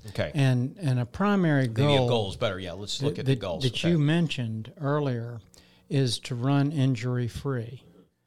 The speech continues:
Speaker 2: Now, in my case, I've gone forty-four years without a running injury. I've not had a single running
Speaker 1: That's
Speaker 2: injury.
Speaker 1: what's, if you look at jeff galloway dot com, I know that's the one thing that I think anyone who knows, which is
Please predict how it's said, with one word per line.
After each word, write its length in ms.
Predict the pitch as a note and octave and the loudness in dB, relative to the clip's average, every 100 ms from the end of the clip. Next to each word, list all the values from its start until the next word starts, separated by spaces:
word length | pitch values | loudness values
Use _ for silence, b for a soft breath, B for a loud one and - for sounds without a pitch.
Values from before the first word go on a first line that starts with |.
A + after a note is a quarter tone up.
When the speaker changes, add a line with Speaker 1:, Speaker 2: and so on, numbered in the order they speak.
| _ _ - | _ _ -2
Speaker 2:
Now, 260 | B2+ B2+ D3 | 0 2 0
in 140 | B2+ | 0
my 200 | C3+ E3+ | 2 2
case, 380 | E3+ C#3+ B2+ - | 0 -2 -2 -2
I've 240 | D3+ D3+ | -4 -4
gone 240 | B2+ B2+ A2+ | -4 -4 -4
forty-four 640 | - D3+ D3+ D3 - C#3 C3 | -4 -2 -2 -2 -4 -4 -2
years 480 | C3 C3+ B2 A2 A#2+ | -2 -2 -2 -4 -8
without 360 | B2 C3 B2 | -6 -4 -4
a 40 | A#2+ | -2
running 420 | B2 B2+ B2 A#2 | -2 0 0 0
injury. 540 | A#2 A2+ G#2+ G#2+ A2+ _ _ - | 0 -2 -6 -12 -16 _ _ -6
I've 100 | A#2+ | -2
not 200 | C3 A#2+ | 0 0
had 160 | B2 | 0
a 60 | A2 | -2
single 440 | - D3 C#3+ C3 | -2 0 0 -2
running 260 | B2 B2+ B2 | -2 0 4
Speaker 1:
That's 200 | C3+ C3 | 6 6
Speaker 2:
injury. 120 | D#3+ | 4
Speaker 1:
what's, 240 | D3+ - - | 4 0 0
if 220 | A#2+ - | 0 2
you 140 | C#3 | 2
look 240 | B2+ B2+ B2+ | 4 2 4
at 100 | G#2 | 2
jeff 220 | B2+ A2 | 2 2
galloway 340 | A#2+ A2 A2+ | 0 0 0
dot 180 | G2 F#2+ | -2 -2
com, 240 | - G#2 G2 | -2 -4 -4
I 60 | |
know 120 | G2 | -4
that's 260 | F#2 A2 - | -2 -2 -2
the 80 | B2 | -4
one 240 | G#2 G#2 | -2 -4
thing 340 | G#2 A2 F#2+ F#2 | -4 -4 -4 -6
that 60 | |
I 40 | F2 | -8
think 200 | G2 F2+ | -8 -8
anyone 240 | G2+ G2 | -8 -8
who 80 | F2+ | -8
knows, 320 | F2+ F2+ F2 - | -6 -6 -8 -10
which 180 | G2+ - | -12 -10
is 140 | F#2 | -12